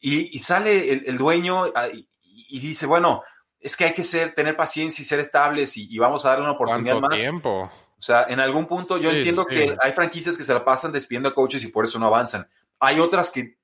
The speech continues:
Speaker 1: que son demasiado timoratas, que no toman las decisiones que tienen que tomar
Speaker 2: Ujú.
Speaker 1: en el momento que las tienen que tomar. Saludos a los Gigantes de Nueva York.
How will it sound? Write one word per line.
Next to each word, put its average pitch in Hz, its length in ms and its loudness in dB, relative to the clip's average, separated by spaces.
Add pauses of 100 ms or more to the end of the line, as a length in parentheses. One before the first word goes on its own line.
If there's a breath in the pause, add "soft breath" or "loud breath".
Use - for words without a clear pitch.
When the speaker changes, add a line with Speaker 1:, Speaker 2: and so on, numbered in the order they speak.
Speaker 1:
que 123 100 -10
son 139 180 -2
demasiado 170 440 2
timoratas, 135 920 -2
que 101 100 -8
no 147 220 0
toman 185 220 2
las 165 100 2
decisiones 123 320 -4
que - 80 -10
tienen 131 180 -4
que - 60 -4
tomar 120 220 2
Speaker 2:
Ujú. 135 80 0
Speaker 1:
en 127 40 -2
el - 40 -10
momento 151 420 -2
que 131 80 -2
las 110 100 0
tienen 131 160 -2
que 127 120 -2
tomar. 117 320 0
Saludos 113 340 0
a 113 40 -2
los 104 120 -4
Gigantes 110 280 -6
de 101 40 -6
Nueva 101 160 2
York. 131 240 0